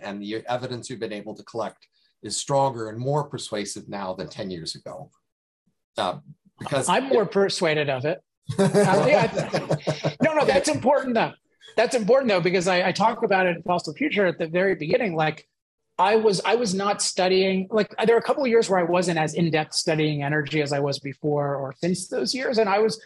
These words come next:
Speaker 2: I was hearing all of this stuff about, well, climate is far worse than we thought, and, and the renewables are really out competing. I was like, "Maybe, maybe, wow, maybe things are changing in a different direction." And I looked in and it's, like, all the same fallacies again, and we're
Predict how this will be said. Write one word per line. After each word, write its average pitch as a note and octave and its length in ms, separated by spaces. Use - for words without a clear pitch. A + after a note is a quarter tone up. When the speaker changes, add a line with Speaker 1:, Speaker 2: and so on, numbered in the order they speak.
Speaker 2:
I G3+ 60
was A3 120
hearing B3 340
all G3+ 260
of F#3 100
this F3+ 120
stuff E3 220
about, D3 220
well, D#3 120
climate F3 520
is - 320
far B3+ 300
worse G#3 240
than G#3 180
we F#3 140
thought, F3 360
and, D3 140
and D3 340
the D3+ 100
renewables F#3 640
are D#3 120
really A#3 260
out F#3+ 160
competing. G#3 300
I F#3 40
was G3 120
like, G3 120
"Maybe, C#4+ 500
maybe, A3 440
wow, G3 240
maybe A3 220
things A3+ 240
are G#3 80
changing G3+ 440
in F#3+ 80
a F3+ 60
different F3+ 220
direction." F#3+ 240
And E3 80
I F3 80
looked F#3 240
in F3 80
and D#3 120
it's, C3+ 120
like, C#3+ 180
all E3 220
the D3+ 80
same D3 280
fallacies D3 500
again, D3 300
and C#3 160
we're D3 160